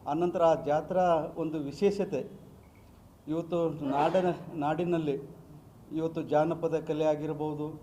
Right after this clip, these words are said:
ಇವತ್ತು ಕ್ರೀಡೆಗಳು ಆಗಿರ್ಬೋದು, ಇವತ್ತು ನಶಿಸಿ ಹೋಗುವಂಥ ಪರಿಸ್ಥಿತಿಯಲ್ಲಿ ಇದ್ದರೂ ಕೂಡ ನಾವು ಗ್ರಾಮೀಣ ಮಟ್ಟದ ಒಂದು ಸೊಬಗನ್ನು ಜಾನಪದ ಕಲೆ ಮುಖಾಂತರ ಮತ್ತು ಗ್ರಾಮೀಣ ಕ್ರೀಡೆಗಳ ಮುಖಾಂತರ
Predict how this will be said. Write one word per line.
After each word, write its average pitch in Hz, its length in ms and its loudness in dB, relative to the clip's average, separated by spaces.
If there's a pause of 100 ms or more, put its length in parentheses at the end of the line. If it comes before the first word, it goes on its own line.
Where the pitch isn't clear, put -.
(1000)
ಇವತ್ತು 151 320 -4
ಕ್ರೀಡೆಗಳು 165 500 2
ಆಗಿರ್ಬೋದು, 151 800 0
ಇವತ್ತು 165 300 -2
ನಶಿಸಿ 165 440 -2
ಹೋಗುವಂಥ 160 540 -2
ಪರಿಸ್ಥಿತಿಯಲ್ಲಿ 156 840 -4
ಇದ್ದರೂ 180 340 -4
ಕೂಡ 151 260 -2 (600)
ನಾವು 156 300 0
ಗ್ರಾಮೀಣ 170 400 4
ಮಟ್ಟದ 170 380 0
ಒಂದು 151 340 0
ಸೊಬಗನ್ನು 170 600 2 (640)
ಜಾನಪದ 160 500 4 (120)
ಕಲೆ 160 200 2
ಮುಖಾಂತರ 160 540 0 (920)
ಮತ್ತು 151 600 2
ಗ್ರಾಮೀಣ 165 420 6 (760)
ಕ್ರೀಡೆಗಳ 175 360 4
ಮುಖಾಂತರ 160 580 0